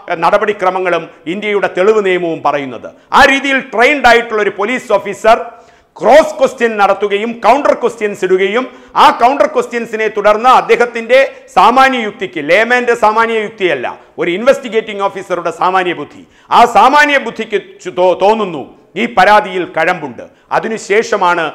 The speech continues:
ഒരു എഫ് ഐ എസ് ഉണ്ടാകുന്നത്. ആ എഫ് ഐ എസിനെ തുടർന്നൊരു എഫ് ഐ ആർ ഉണ്ടാകും. ആ എഫ് ഐ ആറിൽ പറയുന്നു മുന്നൂറ്റി എഴുപത്താറ്, മുന്നൂറ്റി എഴുപത്താറ് രണ്ട് ബലാത്സംഗ കുറ്റം അങ്ങനെ ചുമത്തപ്പെട്ടിരിക്കുകയാണ് ബിനോയ് കോടിയേരിക്ക് എതിരെ.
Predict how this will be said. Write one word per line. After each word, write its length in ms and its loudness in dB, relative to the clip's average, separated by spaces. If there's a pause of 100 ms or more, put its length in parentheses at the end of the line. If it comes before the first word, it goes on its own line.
(200)
ഒരു 140 2
എഫ് 200 -2
ഐ 160 0
എസ് 180 -6
ഉണ്ടാകുന്നത്. 520 -6 (220)
ആ 80 4
എഫ് 260 2
ഐ 100 2
എസിനെ 280 0
തുടർന്നൊരു 420 0
എഫ് 240 2
ഐ 140 4
ആർ 180 6
ഉണ്ടാകും. 420 -2 (180)
ആ 120 4
എഫ് 260 0
ഐ 140 2
ആറിൽ 300 4
പറയുന്നു 320 0
മുന്നൂറ്റി 400 -6
എഴുപത്താറ്, 420 0
മുന്നൂറ്റി 380 -6
എഴുപത്താറ് 420 0
രണ്ട് 440 -2 (220)
ബലാത്സംഗ 520 2
കുറ്റം 360 -12 (260)
അങ്ങനെ 280 2
ചുമത്തപ്പെട്ടിരിക്കുകയാണ് 1000 -2
ബിനോയ് 320 0
കോടിയേരിക്ക് 640 -4 (100)
എതിരെ. 380 -6